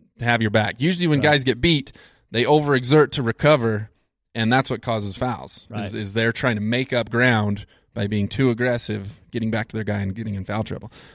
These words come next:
Speaker 1: So I think we've been taught to kind of, okay, you don't get beat, but if it happens,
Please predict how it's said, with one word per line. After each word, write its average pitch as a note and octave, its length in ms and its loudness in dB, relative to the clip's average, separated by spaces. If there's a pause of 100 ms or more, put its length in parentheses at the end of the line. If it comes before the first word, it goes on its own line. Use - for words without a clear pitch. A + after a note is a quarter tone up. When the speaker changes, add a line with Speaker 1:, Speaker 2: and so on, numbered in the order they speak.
Speaker 1:
So A#2+ 200 6
I A#2 120 6
think E3+ 260 0
we've D#3+ 240 4
been C3+ 160 4
taught D#3 460 4
to B2+ 120 2
kind A#2+ 260 2
of, A2 140 2 (540)
okay, A#2 180 4 (100)
you A2 160 0
don't D3+ 240 4
get D#3+ 160 6
beat, C3 220 4
but A#2 160 0
if D#3 180 2
it D3 120 2
happens, C3 760 0